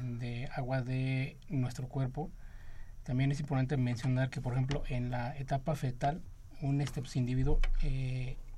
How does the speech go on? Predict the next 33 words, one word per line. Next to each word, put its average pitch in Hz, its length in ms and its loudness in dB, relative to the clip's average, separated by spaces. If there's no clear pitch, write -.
el 143 160 2
noventa 170 320 2
por 151 180 -2
ciento 160 400 -2
de 117 400 -4
el 127 340 -4
total 135 460 -2
de 127 360 -4
esta, 139 220 -6
de, 127 680 -4
de, 123 340 -2
de 123 460 -4
el 120 120 -4
feto 147 400 -2
es - 160 -6
agua. 147 220 0
O - 60 -10
sea, 135 80 -6
estamos 143 300 -4
hablando 143 320 0
de 131 260 -2
que, 127 760 -4
y 135 220 2
así 143 240 4
conforme 131 320 4
van 160 280 4
pasando 147 340 2
las 143 340 2
etapas, 139 460 -2
en 139 220 4
un 151 120 6
recién 147 300 2
nacido, 135 600 2